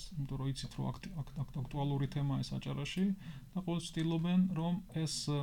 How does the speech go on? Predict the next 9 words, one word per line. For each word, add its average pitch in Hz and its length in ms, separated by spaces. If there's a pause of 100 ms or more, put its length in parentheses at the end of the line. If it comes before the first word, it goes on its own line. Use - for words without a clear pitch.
(340)
პრობლემა 165 480
ყველა 165 300
შეხვედრაზე 156 640
წარმოაჩინონ 156 720
და, 185 160 (560)
ასე - 160
ვთქვათ, 165 240
აქტუალობა 165 800
მიანიჭონ. 143 580